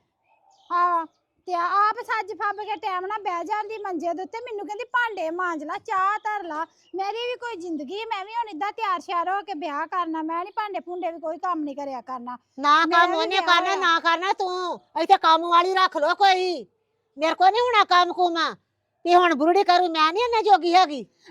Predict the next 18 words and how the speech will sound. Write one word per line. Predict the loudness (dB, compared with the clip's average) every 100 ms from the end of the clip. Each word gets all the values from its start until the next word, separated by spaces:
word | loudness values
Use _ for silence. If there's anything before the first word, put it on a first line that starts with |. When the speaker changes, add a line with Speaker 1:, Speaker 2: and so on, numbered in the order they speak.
| -8
Speaker 1:
ਬੀਬੀ | -8 -8 -10
ਕਿਉਂ | -6 -4 -4
ਨੀ? | -6 -14 _ -4
ਚੰਗੀ | -2 0 -2
ਭਲੀ | -2 -2 -4
ਤੇ | -10
ਤੂੰ | -8 -8
ਹੈ | -6 -8
ਕਿ | -10 -6
ਝੱਟ | -6 -4 -6
ਹੀ |
ਵਾਂਡੇ | -6 -6 -6 -6
ਟੋਰ | -2 -2 -2
ਕੱਢ | -4 -6
ਕੇ | -8 -10
ਚਲ | -10 -12
ਜਾਨੀ | -6 -6 -8 -12
ਆ। | -14